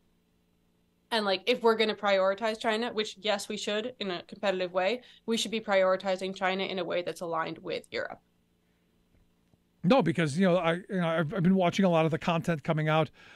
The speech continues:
Speaker 2: um, you know, out of Davos and, and a lot of the, the, the commentary is that,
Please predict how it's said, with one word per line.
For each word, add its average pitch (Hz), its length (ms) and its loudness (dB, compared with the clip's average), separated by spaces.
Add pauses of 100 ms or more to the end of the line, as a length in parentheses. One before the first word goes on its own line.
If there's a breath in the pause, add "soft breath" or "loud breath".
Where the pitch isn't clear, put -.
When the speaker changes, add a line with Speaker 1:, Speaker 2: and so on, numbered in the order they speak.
(160 loud breath)
Speaker 2:
um, 147 260 -2
you 156 140 -2
know, 156 260 -8
out 175 80 4
of 160 80 2
Davos 160 520 4
and, 160 100 -4
and 170 160 0
a 165 60 2
lot 160 180 4
of 156 100 0
the, 160 140 2
the, 160 460 -6
the 147 80 -8
commentary 170 600 0
is 139 120 -4
that, 151 140 -2